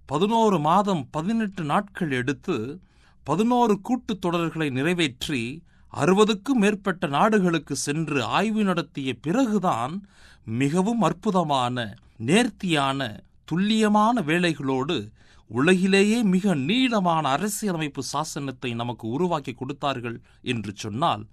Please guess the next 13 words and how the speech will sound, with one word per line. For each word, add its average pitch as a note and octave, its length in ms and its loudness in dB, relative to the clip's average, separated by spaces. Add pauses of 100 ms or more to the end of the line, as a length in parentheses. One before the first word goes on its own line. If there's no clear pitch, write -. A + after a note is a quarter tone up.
(120)
அது B2 200 -4
மிகையாகாது. F#2+ 840 -6 (500)
பின்பு A2+ 460 -2 (220)
ஆயிரத்தி G3+ 520 2
தொள்ளாயிரத்தி D3 540 -2
நாற்பத்தி D3 560 -4
எட்டில் A#2 580 -6 (380)
எட்டு F3+ 420 0
மாத G#3+ 300 2
காலம் F3 340 2
மக்கள் C#3+ 440 0
பார்வைக்கு D3 560 -4
வைத்து, A2 540 -4